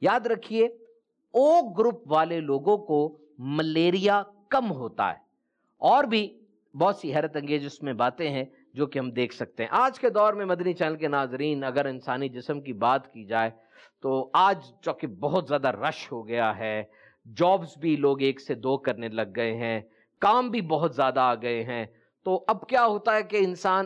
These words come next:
ایک وقت میں زیادہ کام کرنے کی کوشش کرتا ہے اور اس کو، آ، ملٹی ٹاسکنگ کرتے ہیں۔ بچے بھی ہیں، academics ہے، پڑھائی کر رہے ہیں، پڑھائی کے ساتھ کھیلنا بھی ہے، mobile phone بھی یوز کرنا ہے، دوست بھی ہیں، والدہ محترمہ ہے، برتن بھی دھل رہے ہیں، کپڑے بھی دھل رہے ہیں،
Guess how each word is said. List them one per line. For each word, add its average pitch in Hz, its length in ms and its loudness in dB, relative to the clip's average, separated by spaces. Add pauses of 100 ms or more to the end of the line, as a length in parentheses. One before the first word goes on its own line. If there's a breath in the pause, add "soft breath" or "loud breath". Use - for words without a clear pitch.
ایک 196 320 4
وقت 165 240 -6
میں 175 180 0
زیادہ 165 440 2 (100)
کام 135 220 0
کرنے 113 300 -8
کی 107 100 -16
کوشش - 400 -16
کرتا 90 300 -10
ہے 80 60 -6 (360 soft breath)
اور 151 100 0
اس 190 180 -2
کو، 165 380 2 (200 loud breath)
آ، 147 160 2
ملٹی 165 560 0
ٹاسکنگ 147 480 -2
کرتے 113 320 -8
ہیں۔ 98 80 -14
بچے 202 420 -2
بھی 196 280 -2
ہیں، 151 140 0 (120)
academics 160 600 -4
ہے، 147 100 0
پڑھائی 143 360 0
کر 151 200 0
رہے 147 80 0
ہیں، 147 60 0
پڑھائی 135 280 -2
کے 143 140 -6
ساتھ 139 240 -4
کھیلنا 151 340 0
بھی 143 180 -2
ہے، 139 60 2
mobile 139 360 0
phone 147 200 -8
بھی 143 100 -6
یوز 135 220 0
کرنا 139 220 -2
ہے، 135 60 -2
دوست 143 340 -2
بھی 147 140 0
ہیں، 123 80 0 (460 soft breath)
والدہ 185 420 4
محترمہ 190 460 0
ہے، 175 140 0
برتن 170 440 -2
بھی 165 100 0
دھل 139 220 -2
رہے 143 180 2
ہیں، 143 80 0
کپڑے 175 340 0
بھی 165 100 -2
دھل 139 200 -4
رہے 143 180 2
ہیں، 135 80 -2